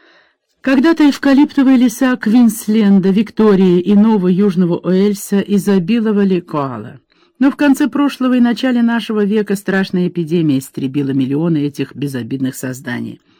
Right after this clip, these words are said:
Затем за дело взялись весьма деловые охотники за пушниной. Ежегодно Австралия вывозила около пятисот тысяч шкурок коала. А в тысяча девятьсот двадцать четвертом году этот доходный промысел принял такой размах,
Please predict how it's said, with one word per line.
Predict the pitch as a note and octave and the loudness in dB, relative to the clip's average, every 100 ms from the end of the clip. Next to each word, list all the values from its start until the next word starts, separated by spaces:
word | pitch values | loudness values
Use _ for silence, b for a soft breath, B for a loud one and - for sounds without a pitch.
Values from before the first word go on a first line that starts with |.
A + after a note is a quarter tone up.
| _ _ | _ _
Затем | D3+ C#3 - A#3 A3+ | -6 -6 -4 -2 0
за | D#3+ | -2
дело | B2 F3 A#3 G3 | -2 -2 -2 -2
взялись | D3 D3 G#3 - | -4 -4 -4 -4
весьма | D#3 - F3+ G3+ | -8 -4 -4 -2
деловые | F3+ F3+ E3+ G3 F3+ | -2 -4 -2 0 0
охотники | D#3+ - C#3+ F3 E3 G3 | -4 -4 -6 -4 -4 -4
за | G3+ | -4
пушниной. | A3 A#3 - C#4 D3+ A#2+ B B B B | -8 -8 0 0 0 -6 B B B B
Ежегодно | C#3+ C#3 C3+ F#3 G#3+ F3 | -6 -4 -2 0 2 0
Австралия | C3+ - F3+ F#3 D#3+ | -2 -4 -2 0 -2
вывозила | D3+ C#3+ C3+ F#3 F#3+ | -2 -4 -2 -2 0
около | E3 F#3 F3 | -2 -2 -4
пятисот | E3+ F#3 D#3+ - G3+ F#3+ _ | -2 -4 -6 -2 -2 -2 _
тысяч | A#3+ A#3+ - C3+ - | -2 -2 -2 -6 -8
шкурок | - - D#3 B2 B2 - | -16 -14 -8 -8 -8 -12
коала. | C3 A#2 A2+ B2 b b b b b b b _ | -14 -12 -14 -18 b b b b b b b _
А | F#3+ F#3+ F#3+ | -2 0 0
в | |
тысяча | - D4 - | 0 0 0
девятьсот | E3+ D#3 E3+ C#3+ | -2 -2 -4 -4
двадцать | C#3+ - B2 | -4 -6 -10
четвертом | - C3 C#3 B2+ C3 C#3 | -12 -8 -6 -6 -6 -4
году | E3+ A3 D4 | -2 0 0
этот | C#4 C4+ | -2 -2
доходный | A3 A#3+ C4 B3 B3 | -2 -4 -2 0 0
промысел | G#3+ C4 B3 A#3 A#3 | 0 2 2 0 -8
принял | G3+ A3+ A#3+ A3+ | -6 -2 0 0
такой | G#3+ G#3 G3+ A3 | 0 -4 -2 0
размах, | F#3 E3 F#3+ A3 - | 0 0 -2 -2 -8